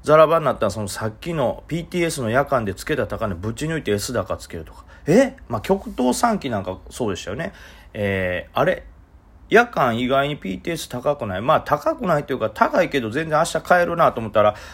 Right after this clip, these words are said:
実際翌日ザラバ始まったらとても買えない張り付きで、「いや、何やったんや？じゃあ昨日のピーティーエス買い場やったやん」みたいなのが結構何日か続いたんですけど、それが他の銘柄にも結構散見されてたんですよね。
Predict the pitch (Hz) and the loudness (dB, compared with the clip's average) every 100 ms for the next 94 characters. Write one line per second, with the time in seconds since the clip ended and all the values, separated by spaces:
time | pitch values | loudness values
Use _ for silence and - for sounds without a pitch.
0 | - - 190 185 - 202 202 196 190 180 | -16 -4 -2 -2 4 4 4 0 -2 -4
1 | 175 170 165 160 160 147 143 151 143 92 | 2 6 6 6 4 2 2 2 4 0
2 | - 127 - 208 208 190 190 190 180 139 | 0 -4 0 2 2 6 8 8 6 4
3 | 98 95 - - - - - 131 120 - | 4 0 -10 -16 -18 -16 2 4 4 0
4 | - 120 110 104 - - - 139 127 135 | -4 0 4 4 2 -6 -2 2 4 6
5 | 208 254 170 - 135 120 117 180 143 - | 6 6 4 2 2 2 6 6 6 4
6 | 208 180 143 151 147 151 135 - - 185 | 4 4 4 -2 -2 0 -2 -2 -2 0
7 | 185 175 123 - 104 87 95 95 87 - | 2 2 0 0 -4 -2 -6 -8 -8 -4
8 | 240 - 117 107 95 104 113 - 85 110 | -6 -4 -4 -2 -2 -4 -6 -10 -10 -8
9 | 107 95 80 80 - - 90 101 95 - | -8 -8 -12 -16 -18 -12 -6 -6 -6 -14
10 | - - - - - - - - 240 180 | -20 -20 -20 -20 -20 -20 -10 -2 2 2
11 | 175 202 190 196 196 190 185 156 110 135 | 4 4 4 2 2 2 0 -2 -2 -4
12 | 101 - 123 127 120 120 113 - 107 107 | -4 -4 -4 -4 -6 -6 -6 -6 -6 -6
13 | 107 - - - 120 170 185 | -10 -12 -14 -12 -10 -8 -10